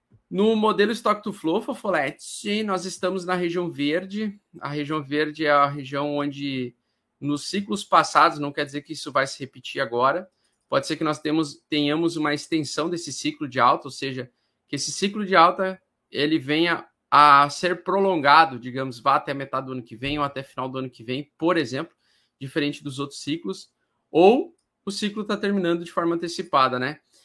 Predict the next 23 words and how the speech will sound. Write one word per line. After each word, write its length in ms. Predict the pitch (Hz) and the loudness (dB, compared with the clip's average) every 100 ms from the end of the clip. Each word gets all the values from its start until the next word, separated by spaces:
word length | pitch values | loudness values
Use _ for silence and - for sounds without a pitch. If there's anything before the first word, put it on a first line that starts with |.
| _ - | _ 0
Mas 240 | 151 185 | 2 2
chegando 320 | 233 190 233 | 0 -2 0
nessa 240 | 247 240 240 | 0 0 0
região 340 | 208 170 180 | 0 0 -2
de 120 | 175 180 | -4 -6
duze-, 400 | 156 127 131 143 | -8 -8 -12 -8
de 140 | 156 | -6
oitocentos 400 | 127 - 180 196 | -6 -6 -8 -6
dias, 240 | 156 160 | -4 -6
faltando 300 | - 151 160 | -6 -10 -10
o 40 | 156 | -6
próximo 320 | 151 151 147 | -6 -6 -8
halving, 360 | 123 127 156 160 | -4 -2 -2 -6
que 100 | 139 | -8
é 20 | |
a 40 | |
região 260 | 131 139 123 | -8 -10 -8
verdinha 460 | 127 113 117 135 | -8 -8 -8 -8
aqui 180 | 143 - | -8 -12
que 80 | 143 | -12
nós 140 | 127 | -12
estamos 240 | - 123 - | -10 -12 -4
falando, 500 | 160 139 151 196 | -2 0 -2 -6